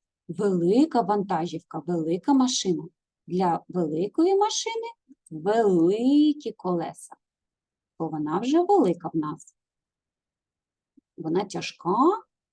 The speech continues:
і ми малюємо їй великі колеса. Колеса,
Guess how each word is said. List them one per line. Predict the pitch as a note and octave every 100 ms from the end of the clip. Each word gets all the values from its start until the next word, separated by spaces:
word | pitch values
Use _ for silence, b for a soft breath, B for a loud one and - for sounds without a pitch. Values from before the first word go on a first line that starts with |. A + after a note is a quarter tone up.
| _ -
і | D#3+
ми | D3+ F3+
малюємо | C#4+ D#4+ G#3 A3 C4+ C4
їй | E3 F#3
великі | F#3 F#3 F3 E3 D#3 -
колеса. | - D#3+ - - - _ _ _ _ _ _ _ _ _ _
Колеса, | E3 D#3 D3 -